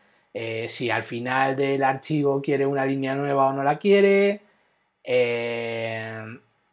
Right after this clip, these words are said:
el, la codificación.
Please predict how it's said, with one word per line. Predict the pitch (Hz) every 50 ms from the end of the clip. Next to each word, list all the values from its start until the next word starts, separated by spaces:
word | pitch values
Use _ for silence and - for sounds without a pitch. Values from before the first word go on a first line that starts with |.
| _ _ _ _ _ _ _ _ _ _ _ _ _ _ _ _ _ _ _ _ _ _ _ -
el, | 143 127 123 123 120 120 120 120 117 117 113 113 113 113 110 110 110 107 107 110 120 135 151
la | 139 123 -
codificación. | 127 123 123 120 - - - 123 - - 202 202 202 208 208 202 202 208 202 208 208 214 214